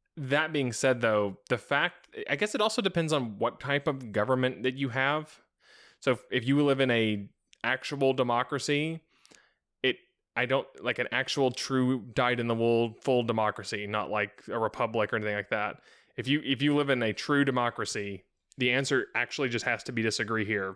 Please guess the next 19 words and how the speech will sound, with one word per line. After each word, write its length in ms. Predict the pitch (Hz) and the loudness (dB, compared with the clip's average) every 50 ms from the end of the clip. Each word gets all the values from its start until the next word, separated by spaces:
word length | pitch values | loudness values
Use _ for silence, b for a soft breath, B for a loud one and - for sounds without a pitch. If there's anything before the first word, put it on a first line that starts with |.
| _ - | _ -6
because 680 | 120 110 - 123 113 107 104 104 101 98 - - - _ _ _ _ _ - | -6 -4 -2 0 0 2 2 0 -2 -2 -6 -8 -10 _ _ _ _ _ -8
you 180 | 127 123 120 | -4 -2 -2
still 380 | 113 - - - 147 139 147 143 | -2 -2 -2 0 2 4 4 4
need 220 | 139 131 127 120 | 4 4 4 4
enough 260 | 120 120 123 120 - | 4 2 2 0 -2
people 440 | - - 123 113 - 123 117 110 107 | -2 -2 -2 0 2 2 2 2 2
to, 340 | 107 - - 135 120 120 123 - - | 0 -2 -4 -2 -2 -2 -2 -4 -4
like, 140 | 131 107 - _ _ _ B B B B B B | -4 -4 -4 _ _ _ B B B B B B
the 80 | 131 | 0
same 280 | 127 - 160 170 185 185 | 2 2 2 2 2 2
people 520 | - 175 175 175 - 135 123 123 139 143 - | 2 0 0 2 4 4 4 4 2 0 -4
that 460 | 131 127 127 127 127 117 120 113 110 - _ _ _ _ _ - | -4 0 0 0 0 0 -4 -12 -18 -20 _ _ _ _ _ 0
get, 560 | 139 139 147 - 123 131 131 123 120 120 120 | 2 2 2 2 -2 -8 -10 -10 -8 -2 0
that 120 | 131 123 | 2 2
are 60 | 123 | 4
determining 640 | 117 117 113 - - - 147 147 147 139 127 123 123 | 2 0 -2 -2 -2 0 2 2 2 2 2 2 2
the 60 | 117 | 0
governmental 680 | 110 117 120 117 113 110 110 117 120 123 - 135 120 107 | 0 2 0 2 2 0 0 0 0 0 0 0 0 0
authority 680 | 104 - 107 107 110 117 123 131 139 143 151 156 - | 0 0 0 2 2 2 2 2 0 0 -2 -6 -12